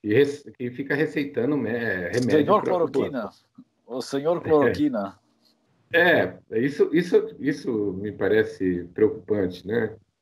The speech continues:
Speaker 1: Ah, é, é absolutamente inusitado, né? Porque ele tá nomeando ministros que, que, que sigam a, a crença dele a respeito de como vai se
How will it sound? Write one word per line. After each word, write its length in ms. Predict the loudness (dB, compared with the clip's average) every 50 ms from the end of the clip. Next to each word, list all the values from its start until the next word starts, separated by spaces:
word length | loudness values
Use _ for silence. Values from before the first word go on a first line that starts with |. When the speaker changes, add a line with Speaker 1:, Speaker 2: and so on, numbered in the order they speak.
| _ _ _ _ _ _
Speaker 1:
Ah, 760 | -6 0 2 2 4 4 4 4 4 4 4 2 2 0 0 2
é, 340 | 4 4 4 4 4 4 4
é 80 | 4
absolutamente 760 | 4 2 0 -2 -4 -6 -4 -4 -4 -2 -2 0 0 0 -2 -2
inusitado, 800 | -4 -2 -2 -2 -2 -4 -6 -2 0 0 2 2 0 -2 -6 -10
né? 240 | -8 -8 -8 -8 -8 -10
Porque 540 | -14 -16 -8 -2 0 2 2 2 2 0 -2 -4 -8 -12 -12 -12 -10 -10 -10 -8 -4 0
ele 340 | 4 6 6 6 6 4 4 2
tá 120 | 2 2
nomeando 840 | 2 4 2 2 2 2 2 2 2 2 2 0 -2 -4 -6 -6 -6
ministros 1000 | -6 -4 -2 0 0 0 0 0 -4 -8 -12 -10 -10 -10 -10 -10 -12 -16 -20 _ _ _ _ _ _ _ _ _ -20 _ _ _
que, 420 | _ -2 0 0 0 0 -2 -6 -10 -14 -8
que, 1160 | -2 0 0 0 0 0 -2 -2 0 2 2 4 6 6 6 6 6 6 4 4 2 2 -2 -4 -10 -14 -20 -20 -20 -20 -20 -20 -20 -20 -20 _ _
que 120 | -12 -10
sigam 720 | -10 -10 0 4 6 6 6 6 6 4 4 4 4 4 2
a, 220 | 0 -2 -4 -6
a 320 | -6 -8 -8 -4 -2 -2
crença 640 | -2 0 0 2 2 2 2 2 -2 -6 -8 -8 -8
dele 400 | -4 0 2 2 2 2 0 -4
a 60 | -4
respeito 920 | -4 -6 -6 -6 -6 -4 -2 -2 -2 -2 -4 -4 -2 -2 -2 -2 -4 -4 -6
de 80 | -10 -8
como 300 | -2 2 2 4 4 4
vai 240 | 4 4 4 4 4
se 540 | 2 -2 -8 -10 -8 -6 -6 -8 -8 -10